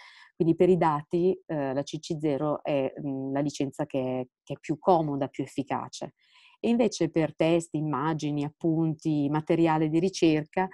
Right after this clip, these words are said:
io sostengo, eh, l'uso della C C BY S A, C C by S A, scusate, <laughs> lo dico sempre un po' in, in inglese, un po' in italiano,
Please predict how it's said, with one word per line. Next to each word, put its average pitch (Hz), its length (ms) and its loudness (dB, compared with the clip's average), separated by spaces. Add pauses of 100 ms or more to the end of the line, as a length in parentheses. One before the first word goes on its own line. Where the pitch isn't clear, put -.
(320)
io 208 140 2
sostengo, 151 1000 0
eh, 143 420 -4
l'uso 170 260 2
della 151 180 0
C 156 180 -8
C 175 180 0
BY 143 440 2
S - 180 -8
A, 185 240 2 (360)
C - 160 -12
C 156 100 0
by 143 240 0
S - 120 -4
A, 156 240 2
scusate, 143 440 -4
<laughs> - 240 -6
lo 196 60 4
dico 175 200 0
sempre 175 260 0
un 165 80 0
po' 180 100 6
in, 170 240 -2
in 165 80 -2
inglese, 165 340 4
un 156 80 -2
po' 160 120 0
in 156 300 -2
italiano, 175 500 0